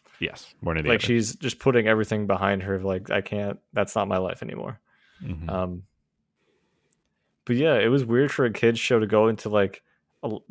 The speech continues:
Speaker 2: decent degree of, on multiple counts, of psych-,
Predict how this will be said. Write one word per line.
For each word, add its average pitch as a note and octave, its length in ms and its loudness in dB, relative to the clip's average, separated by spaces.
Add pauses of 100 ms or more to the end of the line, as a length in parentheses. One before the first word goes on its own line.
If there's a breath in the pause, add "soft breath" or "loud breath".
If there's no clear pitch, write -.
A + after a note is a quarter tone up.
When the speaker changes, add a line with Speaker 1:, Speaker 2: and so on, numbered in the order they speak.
Speaker 2:
decent D3+ 420 -2
degree D3 420 0
of, A2 300 -2 (220)
on A2+ 140 2
multiple F3 340 2
counts, C3+ 400 -2
of C3 220 -4
psych-, D#3 420 0